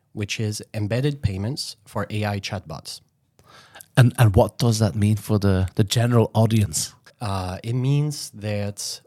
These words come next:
Speaker 1: customers will be able to pay directly when talking to an A I chatbot. This enables completely new ways to pay.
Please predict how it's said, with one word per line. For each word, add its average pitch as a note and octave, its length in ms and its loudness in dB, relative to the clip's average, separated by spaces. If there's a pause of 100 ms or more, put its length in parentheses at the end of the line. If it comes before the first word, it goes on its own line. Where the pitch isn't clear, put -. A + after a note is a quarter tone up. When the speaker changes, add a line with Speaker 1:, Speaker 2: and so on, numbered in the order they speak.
(240)
Speaker 1:
customers A#2 540 -4
will F#2+ 140 -6
be G2+ 160 -4
able G2+ 180 -6
to G#2 140 -14
pay F#2 420 -10 (560)
directly A2 760 -6
when G2+ 280 -8
talking G2+ 480 -10
to - 120 -12
an F2+ 100 -8
A F#2+ 140 -8
I F2+ 120 -8
chatbot. - 640 -14 (400)
This B2 240 -2
enables G#2 500 -6
completely A2 680 -8
new G2+ 200 -4
ways F#2 360 -8
to - 100 -18
pay. F#2 360 -12